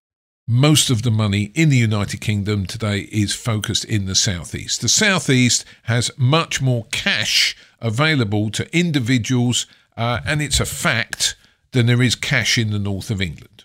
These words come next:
right? There are wealthy people in the north of England, for sure, but there's far more of them in the southeast of England. So why don't, eighteen months ago, when I was asked to step up and, uh, lead the deal packaging training at Progressive Property, I had this vision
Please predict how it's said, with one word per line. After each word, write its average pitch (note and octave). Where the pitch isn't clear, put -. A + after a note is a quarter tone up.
right? A#2
There A2+
are G2+
wealthy D#3
people D3+
in C3+
the C3+
north C3+
of B2+
England, B2
for C#3+
sure, G#2+
but G#2+
there's A2
far B2
more A#2
of F#2+
them G2
in F#2+
the F#2+
southeast F#2
of E2+
England. -
So B2+
why D#3
don't, D3+
eighteen C#3
months A#2
ago, D#2
when G#2+
I B2
was A#2+
asked F3
to C3+
step -
up G#2+
and, G2
uh, F2+
lead D#3+
the D3+
deal C#3+
packaging A#2
training G#2
at -
Progressive A2
Property, F#2+
I E3+
had G3+
this F#3
vision C#3+